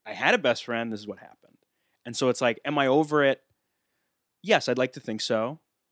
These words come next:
Um, and, like, the bros get there, like, "Oh, I love them too," in their own kinda fucked up way. Um, so I do think there's, like, again, a two years distance. I started working on this in twenty nineteen, and, like, it was bad.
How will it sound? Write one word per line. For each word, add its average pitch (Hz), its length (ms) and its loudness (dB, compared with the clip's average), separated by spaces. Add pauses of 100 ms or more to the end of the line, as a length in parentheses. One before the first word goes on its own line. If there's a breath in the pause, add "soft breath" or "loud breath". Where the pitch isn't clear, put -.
(280)
Um, 113 560 -2 (420)
and, 123 160 0
like, 120 240 2
the 127 80 -2
bros 120 400 2
get 120 220 -2
there, 120 180 -4
like, 113 380 -2 (400)
"Oh, 135 40 -6
I 131 60 0
love 123 180 0
them 120 140 -4
too," 117 160 -8
in 110 80 -8
their 110 140 -8
own 104 300 -8 (100)
kinda 120 140 -16
fucked - 260 -16
up 117 120 -18
way. 123 300 -12 (720)
Um, 107 540 -6 (720)
so - 120 -2
I 143 60 4
do 147 160 -4
think 156 160 -4
there's, 127 160 -2
like, 117 240 -2 (400)
again, 110 340 -8
a 131 60 -10
two - 160 -6
years 117 220 0
distance. 110 260 -8
I - 60 -10
started 180 220 -2
working 180 200 0
on 135 60 -4
this 117 120 -6
in 117 80 -10
twenty 123 240 -6
nineteen, 113 600 -4
and, 120 100 -4
like, 117 120 -4
it 123 60 -8
was 127 120 -6
bad. 120 480 -10